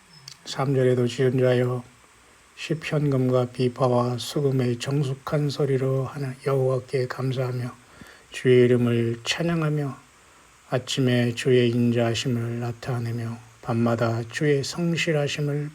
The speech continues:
베품이 좋으니이다." 여호와여, 주의 행사로 나를 기쁘게 하셨으니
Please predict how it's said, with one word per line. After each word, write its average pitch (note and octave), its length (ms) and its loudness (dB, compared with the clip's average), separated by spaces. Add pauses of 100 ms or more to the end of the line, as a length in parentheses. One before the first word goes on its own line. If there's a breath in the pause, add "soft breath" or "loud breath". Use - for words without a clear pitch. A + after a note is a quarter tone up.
베품이 C#3 720 -4
좋으니이다." C#3 720 -4 (1700 loud breath)
여호와여, A#2 600 2 (520 loud breath)
주의 A#2 260 -2
행사로 A#2 600 -2
나를 C3+ 260 -2
기쁘게 C#3+ 420 -4
하셨으니 D3 640 -4